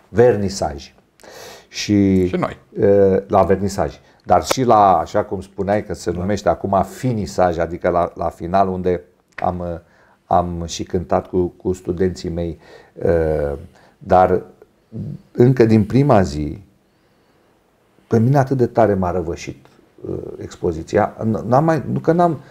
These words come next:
Speaker 1: n-, parcă mergeam pe nori, nu știu, nu mai eram om. E, se transfigurase totul, trăiam într-o altă dimensiune,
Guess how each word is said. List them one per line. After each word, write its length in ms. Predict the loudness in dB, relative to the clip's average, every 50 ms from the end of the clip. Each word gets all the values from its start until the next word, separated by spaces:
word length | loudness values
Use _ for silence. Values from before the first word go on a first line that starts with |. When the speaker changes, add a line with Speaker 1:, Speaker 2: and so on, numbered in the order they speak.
| -20 -20 -20 _ _
Speaker 1:
n-, 180 | -8 -6 -6 -6 -8 -12 -16 -20 -20 -20 -20 -18 -20 -20 -20 -20 -20 -20 -20 -20 -12 _
parcă 280 | 0 0 0 2 0 0 0 0 0 0 0 2
mergeam 720 | 2 2 2 0 -4 -4 0 2 4 4 2 0 -2 -2 0
pe 100 | 0 0
nori, 720 | 0 0 0 0 0 2 2 2 0 0 -2 -6 -16 -20 _ _ _ _ _ _ _
nu 80 | -4 -4
știu, 180 | -2 -2 -2
nu 100 | 0 2
mai 160 | 2 4 4
eram 420 | 4 2 2 0 -2 -2 -6 -8 -12 -16 _ _ _ -2
om. 220 | 0 2 2 0 -2 -8 -12 -18 _ _ _ _ _ _ _ _ _ _ _ _ _ _ _ _ _ -10 -4 -2
E, 40 | 0 0 0 0 -4 -6 -8 -10 -14 -16 -20 -20 -20 -20 -20 -20 -20 -20 -20 -20 -20 _ _ _ _ -20 -20 -20 -20 _ _ _ _ _ -20
se 200 | -8 -2 -2 -2
transfigurase 840 | 0 0 0 0 0 0 -2 -6 -4 0 0 2 2 0 0 -2 -4
totul, 480 | -2 -2 -4 -2 -2 -2 -2 0 -2 -2
trăiam 380 | 0 2 2 4 4 4 2
într-o 200 | 2 2 4 2
altă 200 | 2 2 0 -2
dimensiune, 540 | -4 -4 -6 -6 -8 -10 -12 -14 -14 -14 -16